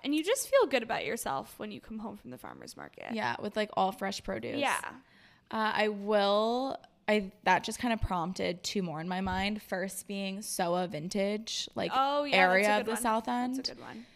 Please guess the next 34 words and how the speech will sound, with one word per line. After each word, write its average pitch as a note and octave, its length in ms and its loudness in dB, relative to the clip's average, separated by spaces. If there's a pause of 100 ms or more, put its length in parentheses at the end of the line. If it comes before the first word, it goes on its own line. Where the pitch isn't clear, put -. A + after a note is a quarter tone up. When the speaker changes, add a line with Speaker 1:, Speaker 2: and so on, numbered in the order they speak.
(180)
Speaker 2:
They G#3 400 6 (180)
have G#3+ 280 0
outdoor G3+ 400 2
markets G3+ 640 -2
and, G3+ 120 -4
like, F#3 160 -6
special - 580 -2
artist F3+ 500 -2
markets A#3 840 -2 (120)
within G3+ 280 0
the F#3+ 80 -4
summer E3+ 340 -4
specifically. A3+ 600 -6
And A#3+ 60 -4
I G3 60 -2
think F#3 220 -6
they G3 100 -2
actually F3 300 -2
had F3+ 260 -2 (360)
a - 40 -20
kickoff F#3 420 0
weekend, E3+ 580 -4
like, C#3+ 220 -4
last - 300 -6
weekend. - 340 -8
So - 260 -6
by E3 120 0
the F#3 120 -6 (140)
time - 200 -4
this F#3 120 -6
episode's - 320 -8
out, - 180 -4
I'm F#3 120 -6
sure - 340 -6